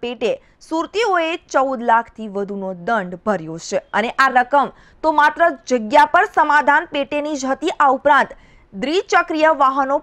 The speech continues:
પોલીસે સોળ હજાર નવસો સડસઠ રસીદો બનાવી હતી, જેમાંથી પાસઠ લાખ એકાવન હજાર ચારસો દંડ વસૂલ કર્યો હતો, જ્યારે ઓટો રિક્ષા અને ટેમ્પોમાં પોલીસે પાંચસો પાંચ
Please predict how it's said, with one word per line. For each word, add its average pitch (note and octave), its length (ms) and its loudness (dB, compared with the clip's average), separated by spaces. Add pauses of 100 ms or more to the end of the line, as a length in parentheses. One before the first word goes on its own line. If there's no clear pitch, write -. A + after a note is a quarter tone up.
(100)
પોલીસે C4 420 0 (380)
સોળ B3 260 4
હજાર A#3+ 380 4
નવસો A#3+ 480 0 (420)
સડસઠ D#4 560 2 (540)
રસીદો C4+ 640 0
બનાવી F#3 400 0
હતી, G#3+ 260 -8 (220)
જેમાંથી A3+ 560 0 (400)
પાસઠ A#3+ 460 0 (140)
લાખ A#3 260 4 (160)
એકાવન C#4+ 400 2 (140)
હજાર D4 180 4 (160)
ચારસો A3+ 420 0 (180)
દંડ G3+ 360 -2
વસૂલ G3 260 -4 (120)
કર્યો E3+ 260 -4
હતો, G#3 240 2 (460)
જ્યારે G#3 260 2 (140)
ઓટો G#3+ 280 2
રિક્ષા C4 300 0 (140)
અને C4+ 120 -4
ટેમ્પોમાં A#3 680 0
પોલીસે A#3 420 -2 (380)
પાંચસો D4+ 300 2 (200)
પાંચ D4+ 380 0